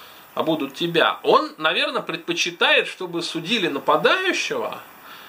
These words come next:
а его самого, чтобы убили, да, там, искалечили, опять же, изнасиловали, да,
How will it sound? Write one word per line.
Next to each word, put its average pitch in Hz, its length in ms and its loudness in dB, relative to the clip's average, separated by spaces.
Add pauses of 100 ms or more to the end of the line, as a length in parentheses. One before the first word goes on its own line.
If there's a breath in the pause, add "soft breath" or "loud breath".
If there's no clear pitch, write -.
(840 loud breath)
а 151 100 2
его 294 180 -2
самого, 233 520 0
чтобы 156 460 -4
убили, 170 800 0
да, 160 300 2
там, 127 260 -6
искалечили, 170 1200 -2
опять 127 300 0
же, 110 120 -8
изнасиловали, 196 880 2
да, 285 520 2